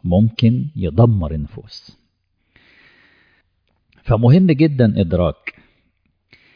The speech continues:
إن الهزيمة في المعركة أو الانتصار ملوش علاقة خالص أبدًا بإن التربية كده وقفت ولا قلت. لا، لا، لا، أنت منهزم هتتربى،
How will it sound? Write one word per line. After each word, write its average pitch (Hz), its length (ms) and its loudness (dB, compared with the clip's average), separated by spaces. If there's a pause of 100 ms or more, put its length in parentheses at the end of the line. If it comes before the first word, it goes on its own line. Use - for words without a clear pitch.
(220)
إن 92 220 2
الهزيمة 110 560 0
في - 120 -4
المعركة 82 520 -4
أو 92 180 0
الانتصار 101 640 -2 (2500)
ملوش 90 400 -2
علاقة 90 500 0
خالص 147 800 -2 (140)
أبدًا 101 480 0 (600)
بإن 90 320 -2
التربية 98 540 0
كده 107 300 -2
وقفت - 640 -4 (200)
ولا 95 440 -2
قلت. 82 260 -4 (380)
لا، 110 240 0
لا، 71 60 -12
لا، 67 120 -20 (100)
أنت 123 280 2
منهزم 95 540 0
هتتربى، 131 640 -4